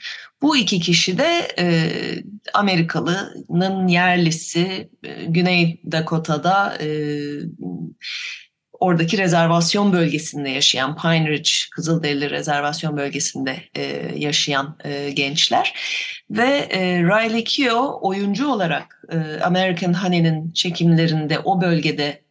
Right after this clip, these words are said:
e, çalışırken arkadaş olmuşlar. E, bu senaristler de, senarist değiller o zaman, filmde, e, figüranlık yapıyorlar. E, arkadaş olduktan sonra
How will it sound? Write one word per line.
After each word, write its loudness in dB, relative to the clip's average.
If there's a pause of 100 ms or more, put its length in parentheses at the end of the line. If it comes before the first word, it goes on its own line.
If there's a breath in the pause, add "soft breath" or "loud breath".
e, -6 (1040)
çalışırken 2 (600 loud breath)
arkadaş 2
olmuşlar. -2
E, -4
bu -2 (240)
senaristler 2
de, -2
senarist -2 (160)
değiller 2
o 0
zaman, -2
filmde, 0
e, -2 (1800)
figüranlık 4
yapıyorlar. -2 (800 loud breath)
E, 2 (1080)
arkadaş 2
olduktan 0
sonra 0